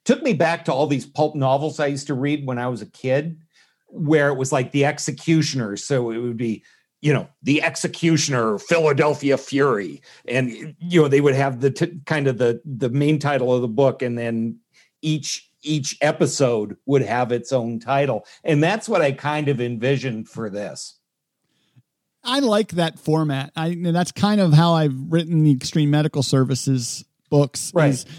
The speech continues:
Speaker 2: is really, it's, it's a, it's episodic, which is why I think a lot of people say this, you know, this would make great T V because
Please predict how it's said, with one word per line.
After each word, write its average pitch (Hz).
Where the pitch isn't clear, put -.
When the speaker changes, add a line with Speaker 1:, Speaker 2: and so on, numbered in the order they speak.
Speaker 2:
is 160
really, 208
it's, 160
it's 165
a, 151
it's -
episodic, 160
which 147
is 165
why 202
I 180
think 180
a 165
lot 165
of 160
people 165
say 151
this, 147
you 170
know, 123
this 175
would 165
make 160
great 143
T 143
V 131
because 131